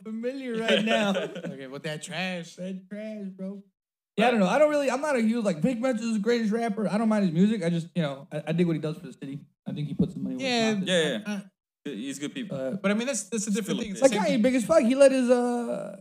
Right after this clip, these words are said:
Speaker 1: let his whole foundation, right? Like, almost go to ruin or something.
Speaker 3: Yeah,
Speaker 2: Yeah,
Speaker 3: but then he came
Speaker 2: Donda.
Speaker 3: back. But he
Speaker 2: Yeah.
Speaker 3: came back and, like, took a couple pictures and everything's
Speaker 1: There you go. It's all
Speaker 3: upside
Speaker 1: good.
Speaker 3: down.
Speaker 1: Yeah. Oh, he's on Lake Street, bro. We got Kanye back.
Speaker 3: 'Cause look at Ryan Fest. Ryan Fest went
Speaker 2: Ryan
Speaker 3: from
Speaker 2: Fe-, Ryan Fest was running that shit.
Speaker 3: No,
Speaker 1: Yeah.
Speaker 3: but look at this. Ryan Fest went from talking so much shit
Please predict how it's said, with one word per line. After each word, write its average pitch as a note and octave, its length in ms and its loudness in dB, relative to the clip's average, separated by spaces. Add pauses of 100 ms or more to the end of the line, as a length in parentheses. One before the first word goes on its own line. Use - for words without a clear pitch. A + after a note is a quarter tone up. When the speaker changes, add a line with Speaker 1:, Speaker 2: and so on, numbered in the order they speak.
(120)
Speaker 1:
let A#3+ 220 2
his A3 240 4 (120)
whole G#3+ 200 4
foundation, A#3+ 520 0
right? C4+ 240 4
Like, G#3 180 4
almost G#3 260 4
go G#3+ 100 6
to G3+ 80 8
ruin D4+ 340 0 (180)
or G3+ 40 2
something. D4+ 300 0 (180)
Speaker 3:
Yeah, - 120 -2
Speaker 2:
Yeah, C#3 120 6
Speaker 3:
but F#3 80 0
then F3+ 100 0
he B2 120 -4
came F3+ 60 0
Speaker 2:
Donda. - 40 -4
Speaker 3:
back. F#3 300 -6
But D#3 100 -4
he E3 60 -2
Speaker 2:
Yeah. G#3 60 0
Speaker 3:
came F3 180 2
back E3+ 260 -2
and, D#3 120 -6
like, C#3 180 -14
took - 160 -10
a D3 40 -8
couple - 240 -12
pictures D3+ 260 -10
and B2+ 100 -14
everything's A#2+ 300 -12 (260)
Speaker 1:
There G3 80 2
you F3+ 120 2
go. E3 60 8
It's E3 120 6
all F3+ 80 8
Speaker 3:
upside F3 220 6
Speaker 1:
good. F3 220 8
Speaker 3:
down. D#3 80 2
Speaker 1:
Yeah. D#3 140 -6
Oh, G#3+ 140 6
he's B3+ 180 6
on A#3+ 200 6
Lake D4+ 200 6
Street, G4+ 280 6
bro. G#4+ 440 4
We D#4 80 4
got C#4 180 6
Kanye E4 460 2
back. A#3 340 2
Speaker 3:
'Cause F#3 140 -2
look G#3 100 0
at G3+ 80 0
Ryan G#3+ 200 4
Fest. E3+ 260 -2
Ryan E3 140 2
Fest F3 220 0
went E3+ 100 4
Speaker 2:
Ryan F3+ 120 4
Speaker 3:
from G3+ 160 0
Speaker 2:
Fe-, B2+ 60 -6
Ryan F3 160 0
Fest A3+ 180 -4
was F3 100 -6
running A#3 300 -10
that A#2+ 160 -12
shit. - 320 -16
Speaker 3:
No, B3 140 4
Speaker 1:
Yeah. G#3+ 60 6
Speaker 3:
but G3 160 6
look A3+ 120 6
at B3 60 -2
this. B3 180 0
Ryan F3 220 2
Fest G3 180 0
went G3 140 0
from F3+ 80 -6
talking E3+ 280 -6
so F3 200 -4
much G#3 140 -4
shit G#3 360 -10